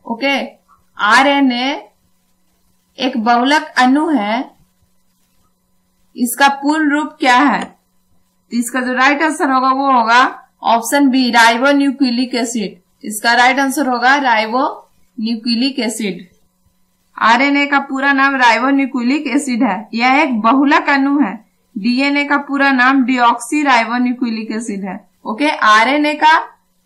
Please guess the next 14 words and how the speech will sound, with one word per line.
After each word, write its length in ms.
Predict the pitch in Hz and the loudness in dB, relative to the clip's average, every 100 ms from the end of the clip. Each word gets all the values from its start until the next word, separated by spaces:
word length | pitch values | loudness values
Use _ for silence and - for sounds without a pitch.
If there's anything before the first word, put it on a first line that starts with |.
| _ _ _ _ _ | _ _ _ _ _
पूर्ण 240 | 285 311 311 | -4 -2 0
रूप 180 | 320 - | -4 -2
क्या 160 | 311 | 0
है? 200 | 311 240 | 2 2
राइबोन्यूक्लिक 920 | 247 240 240 277 302 311 285 311 311 302 | 4 4 4 0 0 -2 -2 -2 -2 -2
एसिड। 400 | 294 254 208 - | -2 -2 -4 0
और 120 | 262 | 0
डीएनए 500 | 233 247 262 285 285 | 0 -2 -2 -2 -2
का 120 | 277 | -2
पूर्ण 280 | - 277 277 | -4 -4 -4
रूप 180 | 254 226 | -4 -2
है 220 | 254 240 | -2 0
deoxyribonucleic 2250 | 254 233 233 - 294 339 453 - _ _ _ - 240 240 240 285 285 277 269 240 233 220 | 0 0 0 -2 -4 -4 -4 -14 _ _ _ -4 2 4 4 2 2 2 0 -2 -2 -4
एसिड। 360 | 214 220 196 | -6 -6 -10